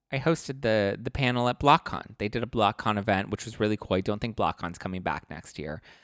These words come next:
Unfortunately, I think BlockCon might be done, but, um, but that was really fun. I loved getting to go there and participate in that. I should, I have to tell that story one day about BlockCon 'cause that was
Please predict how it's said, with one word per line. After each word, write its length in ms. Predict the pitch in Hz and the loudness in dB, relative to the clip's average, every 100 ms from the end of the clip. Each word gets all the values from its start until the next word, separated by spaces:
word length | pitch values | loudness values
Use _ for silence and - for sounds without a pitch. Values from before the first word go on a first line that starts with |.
| - - | -20 -12
Unfortunately, 640 | - 92 92 - - 92 90 | -10 -4 -2 -2 -6 -6 -6
I 20 | |
think 220 | 95 92 | -6 -6
BlockCon 420 | 110 95 - 101 | -4 -4 -4 -6
might 220 | 101 85 - | -6 -6 -8
be 100 | 92 | -8
done, 540 | 104 107 90 87 90 | -4 -4 -2 -6 -6
but, 300 | 101 90 85 - - | -4 -4 -4 -8 -6
um, 540 | 92 87 - - 117 _ _ _ _ _ _ _ - - - - | -4 -4 -8 -12 -18 _ _ _ _ _ _ _ -16 -16 -18 -8
but 140 | 117 | 2
that 180 | - 151 | 6 8
was 160 | 208 143 | 8 6
really 240 | 113 139 | 4 4
fun. 420 | 123 87 113 92 - | 2 2 2 0 -2
I 100 | 101 | -2
loved 400 | 98 98 139 - | 2 2 0 -2
getting 260 | 85 87 85 | -2 -2 -4
to 100 | - | -2
go 200 | 85 87 | 0 0
there 200 | 85 85 | 0 -2
and 100 | - | -4
participate 600 | 90 - 90 - 87 87 | -6 -6 -8 -8 -6 -4
in 100 | 87 | -6
that. 160 | 82 - - - | -8 -12 -12 0
I 160 | 214 | 2
should, 260 | 277 240 170 - | 2 -2 -6 -10
I 60 | - - 160 - | -16 -18 -20 -20
have 120 | 170 | -20
to 100 | - | -16
tell 180 | - 76 | -14 -12
that 220 | 80 - | -12 -14
story 260 | - 73 | -14 -12
one 240 | 85 71 82 | -12 -12 -14
day 140 | 78 | -12
about 240 | 80 85 85 | -10 -10 -10
BlockCon 560 | 87 90 - 82 92 | -8 -8 -10 -16 -18
'cause 100 | - | -12
that 140 | - 95 | -8 -8
was 240 | 90 | -10